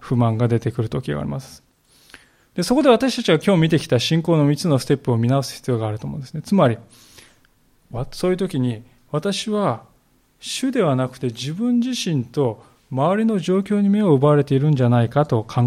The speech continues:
えるということです。それと同時に、私はなお自分に絶望していない、自分に望みがある、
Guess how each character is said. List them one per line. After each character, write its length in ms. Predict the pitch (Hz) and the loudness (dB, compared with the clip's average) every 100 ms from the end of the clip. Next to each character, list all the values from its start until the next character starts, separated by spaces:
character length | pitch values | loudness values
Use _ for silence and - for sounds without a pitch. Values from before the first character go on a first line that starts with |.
| 127 | 2
え 60 | 123 | 0
る 100 | 107 | 0
と 100 | 143 | -6
い 60 | |
う 40 | 160 | -10
こ 120 | 185 | -12
と 100 | 175 | -16
で 80 | 160 | -18
す。 100 | - _ _ _ _ _ _ _ _ _ _ _ _ _ _ _ - - - | -20 _ _ _ _ _ _ _ _ _ _ _ _ _ _ _ -20 -20 -20
そ 120 | - 190 | -2 0
れ 80 | |
と 100 | 202 | 2
同 140 | 202 208 | 4 6
時 80 | 196 | 6
に、 60 | |
私 280 | 175 208 196 | 6 4 4
は 120 | 214 | 4
な 160 | 202 254 | 6 6
お 40 | |
自 200 | 175 143 | 4 0
分 200 | 165 202 | 0 2
に 140 | 220 185 | 4 4
絶 260 | 165 190 | 0 0
望 200 | 196 214 | 0 0
し 80 | 196 | 0
て 100 | 185 | 0
い 80 | 180 | 2
な 140 | 185 | 2
い、 20 | |
自 160 | 147 147 | 0 0
分 160 | 175 190 | -2 0
に 100 | 170 | 2
望 260 | 160 180 | 2 2
み 120 | 185 | 2
が 140 | 185 190 | 4 4
あ 20 | |
る、 140 | 147 | 4